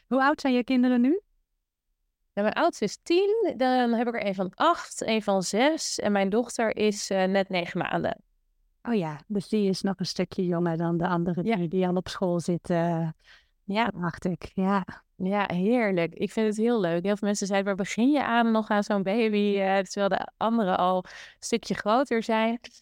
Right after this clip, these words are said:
Speaker 2: Maar ik vind het echt een cadeautje om haar nu, eh, nu nog te hebben.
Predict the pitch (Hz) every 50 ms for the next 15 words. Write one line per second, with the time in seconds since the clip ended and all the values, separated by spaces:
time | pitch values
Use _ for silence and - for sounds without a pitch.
0 | _ _ - - - 190 - - 202 190 214 233 214 - - 208 214 185 170 175
1 | 170 - 160 156 - - 165 - 87 - - 175 175 175 175 175 175 165 170 170
2 | 170 165 170 165 165 165 160 156 160 160 170 175 175 175 170 165 165 - - 160
3 | 165 165 160 156 170 165 165 180 180